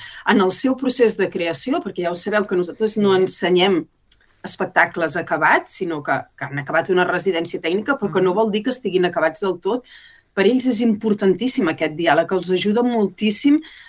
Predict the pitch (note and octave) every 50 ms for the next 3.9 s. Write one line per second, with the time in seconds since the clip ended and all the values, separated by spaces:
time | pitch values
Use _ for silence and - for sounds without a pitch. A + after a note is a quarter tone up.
0 | - - - E3+ F3 F3 G3 E3+ E3+ E3 F3 F3 - - A3 G#3+ G#3+ G3 F#3+ F#3
1 | F#3 F#3 F3+ F3+ F3+ F3 F3 - F3+ D#3+ D#3 E3 F3 F#3 F3+ F3+ A3 G#3 G#3 -
2 | - G#3 F3 E3+ E3 E3 E3+ - - - _ - - - G#3 F#3+ F3+ F#3 F#3+ F#3
3 | F#3+ F#3+ F#3+ F#3+ F#3 F#3 F#3 F#3 - - G3 F3+ F#3 F#3+ - - F#3 -